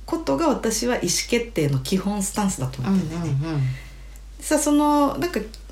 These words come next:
Speaker 1: 決めないっていうことはね、あの、なんていうの？あの、決めないっていう意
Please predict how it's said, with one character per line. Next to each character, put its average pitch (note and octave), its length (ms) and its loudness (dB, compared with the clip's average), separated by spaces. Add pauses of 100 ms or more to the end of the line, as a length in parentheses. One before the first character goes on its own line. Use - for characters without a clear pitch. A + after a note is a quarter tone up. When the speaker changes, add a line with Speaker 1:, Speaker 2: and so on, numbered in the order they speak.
Speaker 1:
決 - 180 2
め G#4 260 4
な G#4+ 180 6
い G4+ 220 0
っ - 20 -2
て - 260 -6
い F4 100 4
う E4 80 2
こ F4 120 0
と F4+ 160 0
は E3+ 120 2
ね、 C#3+ 300 2 (260)
あ G#3+ 180 0
の、 G3+ 440 0 (160)
な F4 120 2
ん G#4+ 60 -2
て G#3 80 2
い D#3 40 2
う - 20 0
の？ D#3 220 0 (280)
あ G3 140 -2
の、 F3 360 -2 (680)
決 - 140 2
め G#4 100 4
な A4+ 40 2
い A#4+ 40 0 (240)
っ - 40 -18
て D#4+ 120 4
い C4 100 8
う - 60 2
意 E4+ 80 6